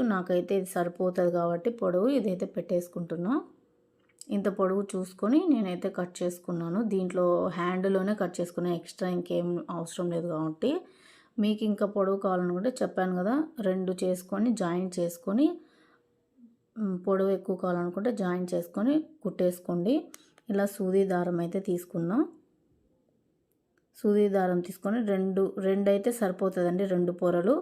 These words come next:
చాలా స్ట్రాంగ్‌గా ఉంటది మిషన్ దారం కాబట్టి. ఇలా నేను చూపిస్తున్న విధంగా ముడి వేసేసుకొని కుట్టేసుకోండి. ముందు మనం కట్ చేసి పెట్టుకున్న దాన్ని తీసేసుకొని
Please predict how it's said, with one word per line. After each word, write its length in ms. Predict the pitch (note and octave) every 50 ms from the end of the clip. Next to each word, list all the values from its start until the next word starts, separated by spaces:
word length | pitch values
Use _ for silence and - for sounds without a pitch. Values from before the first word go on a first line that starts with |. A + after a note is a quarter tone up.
| - - - -
చాలా 280 | - F#3+ F3 F3+ F#3+
స్ట్రాంగ్‌గా 460 | G3+ G3 - - F#3 E3+ F3 F3+ F3+ F3+
ఉంటది 320 | F3+ F3 E3 E3 E3 E3
మిషన్ 360 | E3+ E3+ E3 - - F#3 F3+ F3
దారం 220 | F3+ F3 F3 E3+ E3
కాబట్టి. 440 | E3 E3 E3+ D#3+ D#3+ - - A#3+ C4 D#4+ - - - _ _ _ _ _ _ _ _ _ _ _ _ _ _ _ _ _ _ _ _ _ _ _ _ _ _ _ _ _ _ _ _ _ _ _ _ _ _ _ _ _ _ _ _ _ _ _ _ _ _ _ _ _ _ _ _ _ _ _ _ _ _ - -
ఇలా 200 | A3 G#3 G3 F#3+
నేను 220 | F3+ F3+ F3+ F3
చూపిస్తున్న 540 | F3 - F#3+ F3+ G3 F#3+ F3+ - - F3+ F3+ F3
విధంగా 380 | F3 E3+ E3+ F3 F3+ F#3+ A3 B3
ముడి 280 | A3+ F#3+ F3+ E3+ F3+
వేసేసుకొని 800 | F3 F3+ F3+ F3 F3 - F3+ F3 F3 - - - F3+ G3 C4 D#4+ F#4+ - - - - _ _ _ _ _ _ _ _ _ _ -
కుట్టేసుకోండి. 800 | - F#3 F3+ F3+ F#3+ F#3 F#3 F#3 - - F#3+ F3+ F3+ F3+ G3+ C4 D#4+ - - - - _ _ _ _ _ _ _ _ _ _ _ _ _ _ _ _ _ _ _ _ _ _ _ _ _ _ _ _ _ _ _ _ _ _ _ _ _ _ _ _ _ _ _ _ _ _ _ _ _ _ _ _ _
ముందు 260 | G#3+ F#3+ F#3 F#3 F#3+ G3
మనం 220 | G3+ F#3+ F#3 F3+ F3+
కట్ 220 | - F3+ F3 -
చేసి 240 | - F#3+ F#3 F#3 -
పెట్టుకున్న 420 | - F#3 F3 F3+ - - F#3 F3+ F3
దాన్ని 260 | F3 F3 F3 F3 F3
తీసేసుకొని 760 | E3+ - F3+ F3 F3 - F#3 F3 F3+ - - F3+ F3 G3 C4